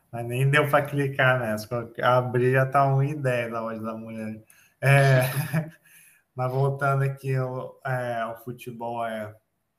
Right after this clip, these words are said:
da, a França, né? É, eu acho que a Polônia não vai jogar igual que jogou contra a Argentina,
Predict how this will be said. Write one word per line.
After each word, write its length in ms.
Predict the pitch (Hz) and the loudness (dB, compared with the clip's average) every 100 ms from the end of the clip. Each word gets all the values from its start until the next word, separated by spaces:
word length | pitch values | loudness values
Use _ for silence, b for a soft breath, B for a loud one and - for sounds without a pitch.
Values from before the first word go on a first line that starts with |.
| _ _ _ _ _ _ - | _ _ _ _ _ _ -16
da, 160 | 120 123 120 120 | -14 -12 -12 -8
a 140 | 127 | -8
França, 580 | - 143 143 143 139 131 | -6 -2 0 0 -2 -4
né? 380 | 131 127 131 - _ - | -4 -4 -10 -16 _ -6
É, 580 | 131 131 131 127 120 117 | 0 2 2 2 0 0
eu 60 | 127 | 0
acho 140 | 131 | 0
que 80 | - | -4
a 40 | |
Polônia 420 | 139 139 139 139 | -4 0 0 0
não 140 | 139 147 | -2 0
vai 180 | 214 185 | -2 -2
jogar 360 | 180 139 135 | -4 -2 -2
igual 140 | 139 135 | -2 -4
que 80 | 131 | -6
jogou 280 | 123 123 123 | -6 -6 -8
contra 260 | 123 - | -10 -8
a 20 | 127 | -8
Argentina, 920 | 120 123 120 - 120 120 151 180 | -8 -12 -14 -16 -12 -8 -8 -8